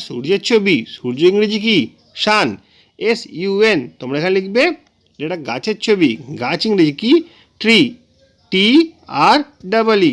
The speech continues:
দুটোই পরপর লিখে যাবে। তাহলে সান হলো আর ট্রি হলো। এইভাবেই তোমাদের কাজটা শেষ হচ্ছে। এরপর আমরা চলে আসবো পরের কোশ্চেন। দেখো, সেখানে কি আছে। এখানে রয়েছে,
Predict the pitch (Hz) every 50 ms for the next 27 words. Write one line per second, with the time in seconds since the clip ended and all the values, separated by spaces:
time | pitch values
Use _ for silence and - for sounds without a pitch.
0 | 123 120 - 208 214 208 226 202 147 123 123 - 135 123 123 156 196 202 202 196
1 | 220 214 214 202 170 151 113 107 - _ _ _ - 113 110 - - - 139 143
2 | 170 180 208 226 247 277 302 294 - _ _ _ _ _ - - 170 165 214 226
3 | 226 214 208 185 147 120 110 - _ - 131 151 147 160 180 190 175 170 151 143
4 | 135 139 131 151 143 135 - 220 247 302 294 - _ _ _ - - - 247 233
5 | 190 208 165 - - - - - - _ _ _ _ _ _ _ _ _ _ _
6 | - - - _ - - 156 214 240 247 392 339 175 147 131 117 139 123 123 120
7 | 123 120 123 151 196 240 302 359 320 - _ _ _ _ _ _ _ _ _ _
8 | - 143 156 175 170 - 147 123 - - 165 196 262 311 285 - _ _ _ -
9 | - 156 175 190 202 185 180 165 147 135 107 - 139 131 123 120 - - 220 262
10 | 330 302 - _ _ _ _ _ _ _ _ _ _ _ _ _ _ _ _ _
11 | _ _ _ _ _ _ _ _ _ _ _ _ _ _ _ - _ _ _ _
12 | - - 151 147 196 208 214 220 208 175 151 - 220